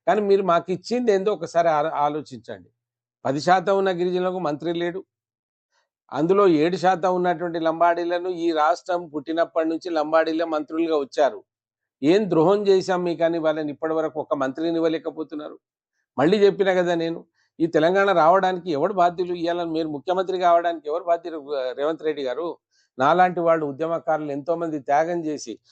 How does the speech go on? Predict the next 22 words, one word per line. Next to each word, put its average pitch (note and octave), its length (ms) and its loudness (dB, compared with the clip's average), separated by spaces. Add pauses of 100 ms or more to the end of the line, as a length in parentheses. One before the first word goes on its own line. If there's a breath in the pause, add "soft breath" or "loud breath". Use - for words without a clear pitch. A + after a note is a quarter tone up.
(180)
ఇగో D#3 140 4
ఇక్కడ E3 200 0 (100)
కూర్చున్నటువంటి F3 600 -4
విద్యార్థుల D#3+ 520 0
మీద F3 220 -2
యాభై E3 400 4 (100)
అరవై D#3+ 200 0
కేసులు F3+ 480 -4
ఉన్నాయి. D3 220 -2 (320 soft breath)
ఎవరు F3+ 340 4
గుర్తిస్తున్నారు G3 720 0
మమ్మల్ని? D#3+ 360 -2 (800)
మా C#3 160 2
మంచి, D3 360 -2
మేము E3 300 0 (100)
మళ్ళీ F#3 200 2
అంటున్నాం, E3+ 400 0
మేము D#3+ 120 -2
ఇంత D#3 200 -4
శాంతి D#3+ 380 -4
కాములుగా E3 520 -2
ఉండడానికి D#3 640 -2